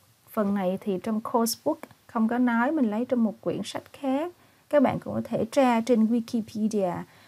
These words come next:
có nói về cranberry morphemes. Đó là một hiện tượng khá là thú vị. Khi mà một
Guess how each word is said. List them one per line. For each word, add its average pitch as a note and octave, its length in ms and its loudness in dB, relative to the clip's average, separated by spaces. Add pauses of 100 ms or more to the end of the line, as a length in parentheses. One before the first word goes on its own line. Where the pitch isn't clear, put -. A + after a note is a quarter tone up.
(160)
có C4 120 4
nói C4+ 240 6
về B3 260 4
cranberry A#3 540 2
morphemes. G#3+ 880 2 (680)
Đó C#4+ 120 4
là E4+ 120 2
một B3 240 4
hiện F3+ 240 -2
tượng G3 320 -2
khá B3 200 -10
là D4 220 -8
thú C#4 200 -4
vị. G3 460 -2 (960)
Khi C#4+ 220 4
mà C4 220 4
một G3 320 -2